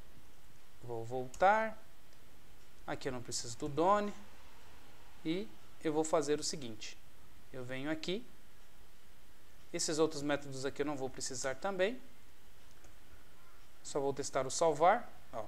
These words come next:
testar o método salvar e todos.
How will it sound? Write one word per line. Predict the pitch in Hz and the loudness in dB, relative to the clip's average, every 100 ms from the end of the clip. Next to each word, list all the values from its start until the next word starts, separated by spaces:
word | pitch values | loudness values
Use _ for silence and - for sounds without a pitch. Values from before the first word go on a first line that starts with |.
| - | -4
testar | - 135 - 175 | -2 0 4 4
o | |
método | 156 139 139 131 | 4 2 0 2
salvar | - 180 151 190 226 - - - | 8 8 12 12 12 6 -4 -4
e | 180 196 226 - - - - - - - - - - - - - - - - | 4 4 4 0 -6 -6 -6 -6 -6 -6 -6 -6 -6 -6 -6 -6 -6 -6 2
todos. | 170 117 - - - | 4 4 2 -6 -6